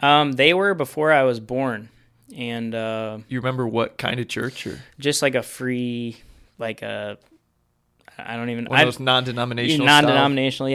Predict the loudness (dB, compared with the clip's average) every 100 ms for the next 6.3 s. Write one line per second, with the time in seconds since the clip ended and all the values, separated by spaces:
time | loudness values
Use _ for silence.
0 | 4 4 4 2 0 0 0 0 2 0
1 | -2 -10 _ _ _ _ _ _ _ _
2 | _ 2 4 6 4 2 0 0 -2 -2
3 | -4 -4 -6 -8 -8 -6 -4 -6 -6 -6
4 | -2 0 0 -2 -4 -4 -8 -12 -6 -4
5 | -4 -2 -2 -2 -4 -4 -4 -6 -4 -6
6 | -6 -10 -12